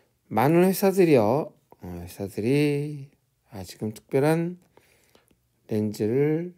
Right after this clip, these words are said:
콘택트 렌즈를 만들고 있습니다. 자, 원 컴퍼니, 한 회사는 어디에 있냐면 미국에 있습니다. 예, 미국에 있는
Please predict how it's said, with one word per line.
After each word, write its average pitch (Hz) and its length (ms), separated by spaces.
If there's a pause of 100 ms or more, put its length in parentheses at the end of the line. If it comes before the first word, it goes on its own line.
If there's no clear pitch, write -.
콘택트 135 420
렌즈를 110 420
만들고 107 400
있습니다. 90 640 (1400)
자, - 120
원 160 280
컴퍼니, 160 380
한 196 180
회사는 143 540
어디에 120 340
있냐면 127 380
미국에 135 260
있습니다. 117 520 (200)
예, 101 120
미국에 117 420
있는 160 420